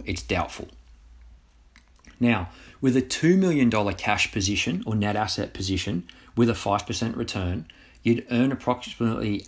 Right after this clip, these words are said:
a hundred thousand dollars passively, or one thousand nine hundred and twenty-three dollars a week. So if you wanted a higher standard of living, you'd need an even greater cash or net asset position or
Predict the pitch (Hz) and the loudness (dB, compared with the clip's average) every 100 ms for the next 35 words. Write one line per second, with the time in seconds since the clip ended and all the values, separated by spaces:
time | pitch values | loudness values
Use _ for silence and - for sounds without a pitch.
0 | - 98 - 127 127 120 117 107 101 98 | -8 -6 -2 2 2 2 -2 -2 0 -2
1 | 98 92 90 - 95 123 131 180 120 98 | -2 -2 -4 -2 -2 -2 -4 -4 -4 -2
2 | 110 101 104 95 98 98 98 95 90 - | -2 0 -2 -2 -2 -2 -2 -2 -4 -2
3 | 95 90 92 90 87 82 87 156 - - | -2 -2 -2 -2 -2 -4 -2 0 -2 -6
4 | _ - - - - - - 127 117 135 | _ -20 -20 -20 -20 -20 -2 0 2 2
5 | 165 147 127 - 120 143 - 120 113 101 | 0 -2 -4 0 0 0 -2 -2 -2 -2
6 | 98 117 190 214 - 113 117 117 117 107 | -2 -2 -2 -4 -2 0 4 4 2 -2
7 | - 117 113 104 92 101 107 101 90 - | -2 -2 0 -2 0 0 2 0 -4 -4
8 | 117 165 127 107 101 101 - - - 98 | -2 -2 -2 -2 -2 -4 -4 -6 -4 0
9 | 151 - 92 - - _ _ _ 190 190 | 2 2 -2 -6 -10 _ _ _ 2 4
10 | 131 147 208 | 4 2 -4